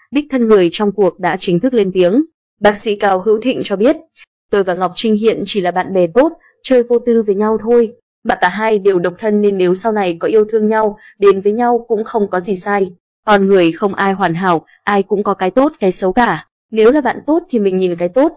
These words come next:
chọn cái tốt của nhau để chơi vậy thôi." Nam bác sĩ còn dành nhiều lời ca ngợi, tán dương Ngọc Trinh. Không những vậy, bác sĩ Cao Hữu Thịnh còn thẳng thắn phủ nhận chuyện cả hai chơi với nhau vì vấn đề tiền bạc.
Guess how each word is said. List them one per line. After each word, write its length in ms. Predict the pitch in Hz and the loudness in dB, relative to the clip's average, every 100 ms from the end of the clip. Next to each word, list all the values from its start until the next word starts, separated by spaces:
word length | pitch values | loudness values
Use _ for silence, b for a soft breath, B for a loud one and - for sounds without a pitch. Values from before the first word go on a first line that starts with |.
| b b | b b
chọn 200 | - 262 202 | -6 -6 -4
cái 100 | 208 | -2
tốt 180 | 294 330 | -2 0
của 80 | 233 | 0
nhau 320 | 196 220 226 | 2 0 0
để 160 | 202 165 | 0 -2
chơi 180 | 165 190 | 0 -2
vậy 160 | 190 156 | -2 -2
thôi." 280 | 214 226 202 _ _ _ | 0 2 0 _ _ _
Nam 180 | 202 185 | 0 2
bác 140 | 190 220 | 2 -2
sĩ 280 | 226 208 | -4 -4
còn 260 | 247 233 185 | -2 -2 -2
dành 260 | 175 190 196 | -2 0 0
nhiều 160 | 190 | 0
lời 160 | 180 185 | 0 -2
ca 140 | 214 | -2
ngợi, 260 | 214 220 185 _ _ - | -2 -2 -4 _ _ -4
tán 180 | 180 | -2
dương 220 | 185 226 214 | -2 -2 -2
Ngọc 140 | 196 | -4
Trinh. 280 | - 233 220 190 _ _ | -4 -4 -2 -4 _ _
Không 220 | - 196 185 | -4 -2 0
những 140 | 180 | 0
vậy, 260 | 220 196 - B B | 0 -2 -4 B B
bác 180 | 220 247 | -2 -2
sĩ 200 | - 202 | -4 -2
Cao 220 | 208 190 | -2 0
Hữu 200 | 208 220 | 0 0
Thịnh 300 | 262 226 185 | -2 -2 -2
còn 160 | 202 180 | -2 -2
thẳng 220 | 208 165 | -2 -4
thắn 240 | 185 185 202 | -2 -2 -2
phủ 140 | 262 | -2
nhận 320 | 185 190 - 190 | 0 0 -2 -6
chuyện 240 | 226 185 | -6 -4
cả 120 | 185 | -4
hai 220 | 170 208 | -4 -2
chơi 280 | 220 240 226 | -2 -2 -2
với 140 | 190 190 | 0 0
nhau 300 | 220 220 202 | 0 0 -2
vì 120 | 190 165 | -2 -2
vấn 120 | 185 | 0
đề 120 | 240 | 0
tiền 200 | - 170 | 0 2
bạc. 220 | 175 170 | 2 2